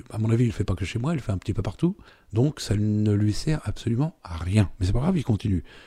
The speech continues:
Donc, moi, j'ai arrêté, vous voyez, les commentaires, je les mets même plus en place sur YouTube. Donc, c'est vraiment pour dire. Sur YouTube,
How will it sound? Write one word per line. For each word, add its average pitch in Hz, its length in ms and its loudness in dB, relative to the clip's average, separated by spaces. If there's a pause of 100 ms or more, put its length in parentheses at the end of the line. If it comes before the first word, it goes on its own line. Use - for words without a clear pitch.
(280)
Donc, 98 180 -2
moi, 110 140 6
j'ai 104 100 6
arrêté, 101 320 6
vous 113 60 4
voyez, 98 180 8
les 85 60 4
commentaires, 90 340 0
je 87 80 -2
les 92 80 0
mets 90 80 2
même 120 220 2
plus 110 140 -2
en 98 60 0
place 104 220 0
sur 87 240 -4
YouTube. 160 300 0 (420)
Donc, 92 100 0
c'est - 120 -2
vraiment 127 160 2
pour - 180 -2
dire. 76 180 -4 (200)
Sur 135 180 6
YouTube, 214 420 4